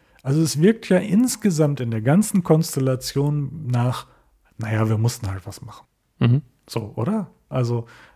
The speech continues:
Speaker 1: weder
Speaker 2: Ja, ja,
Speaker 1: jetzt,
Speaker 2: es ist irgendwie
Speaker 1: jeder,
Speaker 2: so ein,
Speaker 1: weder jetzt
Speaker 2: ja.
Speaker 1: liefern, weder eine große Veränderung,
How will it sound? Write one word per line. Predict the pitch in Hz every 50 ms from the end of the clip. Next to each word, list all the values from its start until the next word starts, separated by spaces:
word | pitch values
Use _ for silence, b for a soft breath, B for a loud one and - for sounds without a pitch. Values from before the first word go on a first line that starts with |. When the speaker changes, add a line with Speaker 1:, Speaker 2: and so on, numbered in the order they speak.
| b b -
Speaker 1:
weder | 120 117 151 180 196 180
Speaker 2:
Ja, | 151 190
ja, | 220 190
Speaker 1:
jetzt, | 165 123
Speaker 2:
es | -
ist | - 127 -
irgendwie | - -
Speaker 1:
jeder, | 151 180 - 185
Speaker 2:
so | - 143
ein, | 139
Speaker 1:
weder | 139 - - 175
jetzt | 156 151 143 139
Speaker 2:
ja. | 131 120
Speaker 1:
liefern, | 143 160 - - 160 151 151 147 123
weder | 123 147 185 196 185
eine | 170 160 156
große | 135 135 147 151 - 143
Veränderung, | 123 - - 123 127 135 156 170 170 151 143 151 151 151 151 151